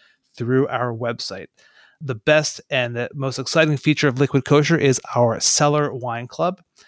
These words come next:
which is a quarterly subscription that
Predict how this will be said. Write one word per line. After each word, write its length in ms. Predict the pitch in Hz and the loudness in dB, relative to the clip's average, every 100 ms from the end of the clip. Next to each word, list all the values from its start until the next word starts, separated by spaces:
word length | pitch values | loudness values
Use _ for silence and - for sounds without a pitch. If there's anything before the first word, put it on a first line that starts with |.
| _ | _
which 180 | - 127 | -8 -6
is 80 | 110 | -8
a 80 | 113 | -8
quarterly 720 | - - 139 143 151 156 160 - | -10 -14 -4 -2 0 0 -2 -4
subscription 760 | - - - 120 - 147 170 - _ _ | -12 -12 -10 -10 -8 -10 -10 -12 _ _
that 140 | 123 | -12